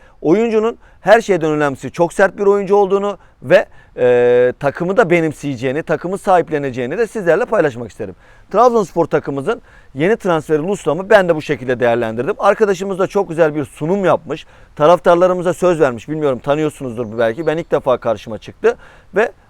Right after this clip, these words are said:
bunu da sizlerle beraber paylaşmak istedim. Birkaç gündür söylüyorum bunu, verecektim ama, e, biliyorsunuz kap geldi, uçak indi, uçak zıpladı, uçak oradan rötar yaptı derken işi birazcık geciktirdik. Ama Luslam'la alakalı böyle çok güzel bir paylaşım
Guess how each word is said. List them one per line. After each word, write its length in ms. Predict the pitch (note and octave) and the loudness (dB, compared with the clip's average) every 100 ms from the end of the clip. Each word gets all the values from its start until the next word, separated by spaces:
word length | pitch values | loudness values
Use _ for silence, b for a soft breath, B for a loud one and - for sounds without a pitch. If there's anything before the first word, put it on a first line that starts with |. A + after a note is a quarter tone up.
| - | -4
bunu 220 | G#3+ F#3 | -2 2
da 180 | F#3 - | 2 0
sizlerle 420 | - F#3 E3 D3+ | -2 2 2 4
beraber 240 | D3+ C#3+ F#3 | 4 6 6
paylaşmak 480 | F3+ E3+ D#3+ D#3 | 6 4 4 0
istedim. 220 | A#2+ D#3+ F#3 | -6 -6 -2
Birkaç 280 | F3+ G#3+ | 0 0
gündür 220 | - G3 F#3+ | 0 -6 -4
söylüyorum 560 | - F#3+ G3+ F#3+ D#3+ | 0 2 4 2 0
bunu, 240 | D3 F#3 - - - | -4 -4 -6 -12 0
verecektim 640 | C#3+ D3+ F3 G3 - F3+ | 2 2 2 0 0 -4
ama, 320 | F3 G#3+ F#3+ - b b b - | 0 0 0 -2 b b b 0
e, 40 | C#3+ C#3 C3+ C3+ C3 B2+ B2+ | 4 6 8 6 6 2 0
biliyorsunuz 480 | F3+ G3+ G3+ E3+ | 2 2 2 -4
kap 280 | - F3 E3 | 2 2 2
geldi, 420 | F#3 E3+ D#3+ E3+ E3+ | 2 2 2 -2 -4
uçak 320 | G3+ - - | -6 -6 -6
indi, 260 | F3 E3 F3 | -6 -4 -4
uçak 380 | D#3+ - D#3 | -4 -4 -4
zıpladı, 420 | C#3+ D#3 - E3+ E3+ | -6 -4 0 2 0
uçak 340 | D#3+ - E3 - - B B B - | -4 -2 -2 -4 -20 B B B 0
oradan 380 | E3 E3+ F#3 F3+ | 2 2 2 2
rötar 300 | F3+ G3 F#3 | 2 4 6
yaptı 320 | F#3 F3+ E3+ | 4 2 6
derken 400 | G#3 F3 G3 - b b | 6 6 2 -2 b b
işi 260 | G3 A3+ G3+ | -8 -4 4
birazcık 380 | F3+ C#3+ C#3 | 4 4 -2
geciktirdik. 580 | C3+ C#3 C3 C3 D3 B3 | -4 -4 -4 -4 -4 -4
Ama 320 | - F3+ G3 G#3 | -2 0 0 0
Luslam'la 400 | A3 - D#3+ F3+ | -2 0 2 2
alakalı 440 | F3+ D#3+ D3+ D#3 | 2 2 0 2
böyle 340 | G#3 E3 C#3+ | 2 2 -2
çok 300 | C3+ G#3+ - | -2 -2 -2
güzel 280 | C#3 C#3+ C3+ | -4 0 0
bir 80 | C#3 | 0
paylaşım 520 | C3 C3+ C3 B2+ C3 | -2 0 0 -4 -10